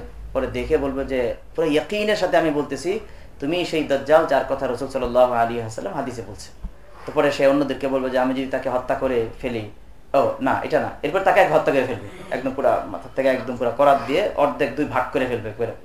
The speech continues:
দুই টুকরা হয়ে যায়, মাঝখানে সে হাঁটতে থাকবে, আর অন্যদেরকে বলবে, তার নিজের বরত্বটা জাহির করবে,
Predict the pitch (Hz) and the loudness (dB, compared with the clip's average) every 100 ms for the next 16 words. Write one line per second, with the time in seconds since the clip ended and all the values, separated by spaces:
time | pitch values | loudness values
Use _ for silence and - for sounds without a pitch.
0 | - - - 139 147 170 175 151 143 196 | -20 -18 -10 -6 -4 0 4 4 4 0
1 | - - 135 131 123 123 120 113 - - | -2 -2 -4 -4 -4 -4 -6 -8 -10 -10
2 | 107 - - - - - 123 143 123 117 | -8 -8 -14 -16 -10 -4 -2 -2 -4 -6
3 | 123 127 117 117 - - - - 117 120 | -6 -6 -2 -4 -4 -16 -8 -2 -2 0
4 | 123 117 139 - 120 113 117 101 107 | -2 0 -2 -2 -4 -4 -4 -6 -8